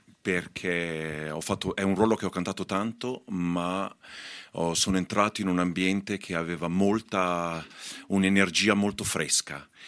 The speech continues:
e questo per me è, è veramente fantastico. Ho un cast bellissimo che mi spinge a, eh,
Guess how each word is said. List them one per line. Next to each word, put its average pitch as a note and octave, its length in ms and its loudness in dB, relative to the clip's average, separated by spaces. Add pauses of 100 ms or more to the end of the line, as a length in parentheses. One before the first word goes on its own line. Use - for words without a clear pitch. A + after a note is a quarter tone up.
(140)
e E2 140 -2
questo G2 340 4
per F2 200 2
me F2+ 400 0
è, D2 720 -8 (220)
è A#1+ 260 -16
veramente E2+ 540 -4
fantastico. D#2 760 -4
Ho D2+ 240 -8
un E2+ 160 -4
cast E2+ 800 0
bellissimo G#2 960 0 (1200)
che E2+ 140 -2
mi E2 200 -2
spinge F2 600 2
a, D#2+ 380 0
eh, D#2 180 -4